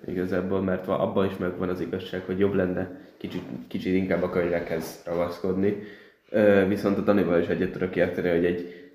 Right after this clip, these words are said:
egy előre haladottabb világban, ahol már nagyobb részét teszi ki az életünknek az elektronikus eszközök, ott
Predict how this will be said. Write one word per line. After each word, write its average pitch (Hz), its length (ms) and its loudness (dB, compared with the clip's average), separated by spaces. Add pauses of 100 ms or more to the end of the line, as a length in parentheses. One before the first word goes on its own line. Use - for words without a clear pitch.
egy - 380 -6 (300)
előre 101 340 2
haladottabb 92 600 2
világban, 90 560 2
ahol 87 340 2
már 85 280 0
nagyobb 90 380 0
részét 90 540 -2 (300)
teszi 95 300 -8
ki 82 180 -2
az 87 120 0
életünknek 90 560 2
az 73 120 -4
elektronikus 85 680 -6
eszközök, - 880 -2
ott - 440 4